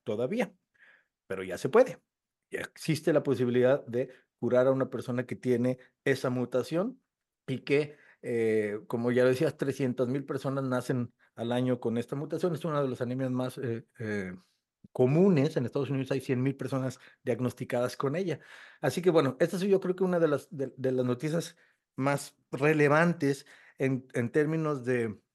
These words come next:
ciencias biomédicas en, durante el dos mil veintitrés, pero no la única, hay muchas. De hecho, otra muy importante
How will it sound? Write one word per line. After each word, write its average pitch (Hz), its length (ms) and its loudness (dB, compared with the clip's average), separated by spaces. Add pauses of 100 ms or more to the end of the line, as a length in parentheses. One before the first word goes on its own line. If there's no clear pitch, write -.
(600)
ciencias 151 420 -2
biomédicas 147 800 -2
en, 123 120 -6
durante 123 340 0
el 120 80 -4
dos 117 120 -4
mil 139 160 -4
veintitrés, 151 600 -2 (460)
pero 127 120 2
no 180 80 4
la 240 100 8
única, 220 340 4
hay 170 100 4
muchas. 190 360 2
De 139 100 2
hecho, 151 340 -4 (100)
otra 202 300 2
muy 175 180 -2
importante 165 640 -2